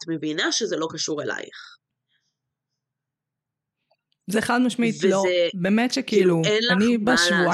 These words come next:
Speaker 1: לעשות.
Speaker 2: הראשונים לא הצלחתי לדבר בלי לבכות.
Speaker 1: כן.
Speaker 2: לא הצלחתי לדבר בלי לבכות.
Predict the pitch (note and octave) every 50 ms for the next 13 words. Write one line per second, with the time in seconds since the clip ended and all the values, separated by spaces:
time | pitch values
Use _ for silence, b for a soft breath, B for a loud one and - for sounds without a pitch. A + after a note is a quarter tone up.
0 | G3+ A3 G#3+ F#3 F3+ F#3 F3 F3 F3+ F3+ F3+ F3+ F#3 F3+ - - - G#3 G3+ G#3
1 | - - G#3+ F#3 E3 E3 D3+ F3 F3 E3 D#3+ E3 E3 D#3 D3+ - - - G3+ F3
2 | E3 D#3 D3 C3+ C#3+ - - - F#3+ G3 A#3 C#4+ D4 C#4+ - C4 B3 A#3+ - -
3 | B3+ A3+ F#3+ F#3 F3 F3 F3 E3 D3+ C#3+ C3 B2 - - - - _ -